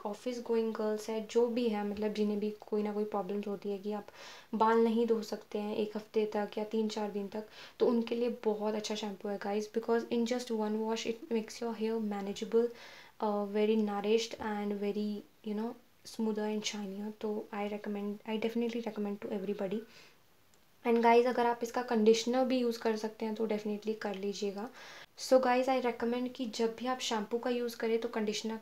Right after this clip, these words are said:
का भी यूज़ करें। और see, I am also using this conditioner, Garnier Fructis Strengthening Long and Strong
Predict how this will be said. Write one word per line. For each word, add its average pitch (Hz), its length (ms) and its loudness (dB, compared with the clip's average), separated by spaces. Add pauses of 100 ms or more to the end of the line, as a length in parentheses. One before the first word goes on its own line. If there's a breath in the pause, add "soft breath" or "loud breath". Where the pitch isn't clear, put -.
का 220 160 -2
भी 226 180 0
यूज़ 233 280 0
करें। 226 260 -2 (580 loud breath)
और 208 580 2
see, 247 300 -10 (100)
I 226 100 -2
am 214 60 -2
also 214 260 -4 (200)
using 220 340 2
this 220 200 -2
conditioner, 208 460 2 (360)
Garnier 208 320 2
Fructis 220 540 -4 (680)
Strengthening 214 880 2
Long 202 340 2
and 202 240 0
Strong 196 320 -6